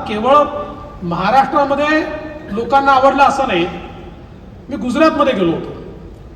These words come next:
आणि गुजरातमध्ये मला एक कार्यकर्ता भेटला आणि तो मला असं म्हणाला की "हमने धर्मवीर देखा, धर्मवीर देखा."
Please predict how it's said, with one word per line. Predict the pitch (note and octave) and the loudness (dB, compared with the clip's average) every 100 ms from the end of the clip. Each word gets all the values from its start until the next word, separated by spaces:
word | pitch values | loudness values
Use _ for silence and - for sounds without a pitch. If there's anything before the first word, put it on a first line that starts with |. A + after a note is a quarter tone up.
| - - - | -20 -20 -16
आणि | F3 A3 | -10 -8
गुजरातमध्ये | A3 G#3+ G#3 C#4+ D4 C4+ C4+ | -6 -6 -2 -2 0 0 2
मला | C#4 C4 C4+ | 2 0 -2
एक | C4+ B3+ | -2 -2
कार्यकर्ता | G#3+ A#3+ C4+ - G#3+ | -2 -2 -6 -6 -4
भेटला | F3+ G3 B3+ - - - - - - - - - - - - - - | -4 0 0 0 -4 -10 -14 -16 -18 -18 -18 -20 -20 -20 -20 -20 -14
आणि | E3+ A3+ | -10 -6
तो | G3+ | -4
मला | B3+ C4 | -2 0
असं | B3+ B3+ | -2 -2
म्हणाला | B3 B3+ C4+ | -2 -2 -4
की | C4+ C#4+ C#4+ C#4 - - | -4 -6 -6 -8 -12 -8
"हमने | G3 C4 | -6 -4
धर्मवीर | F3 A3+ C4 D4+ | -2 0 0 0
देखा, | C#4 C#4 C#4 - - - - - - - - - - - | 0 0 -2 -4 -12 -14 -16 -18 -18 -20 -20 -20 -18 -4
धर्मवीर | F3 C#4+ D#4 D#4 | 4 8 8 8
देखा." | G3+ F3+ - | 4 -2 -2